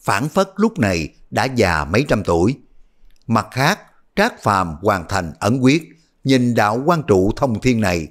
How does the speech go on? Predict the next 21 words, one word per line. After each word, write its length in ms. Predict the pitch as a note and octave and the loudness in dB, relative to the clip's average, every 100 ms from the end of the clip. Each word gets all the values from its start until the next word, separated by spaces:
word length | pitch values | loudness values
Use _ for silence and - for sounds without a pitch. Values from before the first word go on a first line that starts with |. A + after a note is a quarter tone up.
| _ _ - | _ _ 0
quay 220 | G#3+ F#3+ | 2 2
đầu 380 | A#2+ F#2 D#2 - _ | 2 0 -2 -10 _
nhìn 260 | C3+ B2 A2+ | 0 0 2
về 80 | A2+ | 2
phía 240 | B2 C#3 | 2 2
những 300 | F3 A2+ G2 | 2 0 0
người 140 | A#2 D#2 | -2 -2
khác 200 | F#2+ G#2 | -2 -2
nói, 280 | A2+ G#2+ C3 - _ _ - - _ - | 0 0 -2 -8 _ _ -20 -20 _ -2
"Đây 300 | C#3 B2 A2+ | 2 2 0
chính 120 | D#3+ | 0
là 100 | G3+ - | 0 0
thông 160 | B2 | 0
đạo 420 | G#2+ F2+ F2 G#2 - | 2 0 0 -4 -4
đi 180 | B2+ A2 | 2 2
tới 220 | - B2 D3 | 4 2 2
thế 140 | C3+ | 0
giới 180 | C#3+ D3 | 2 0
kia, 320 | B2+ A2 G2 - - _ B2 | 2 4 2 -2 -16 _ 0
mọi 200 | A#2 C3+ | 2 4
người 280 | A#2 F#2 | 4 2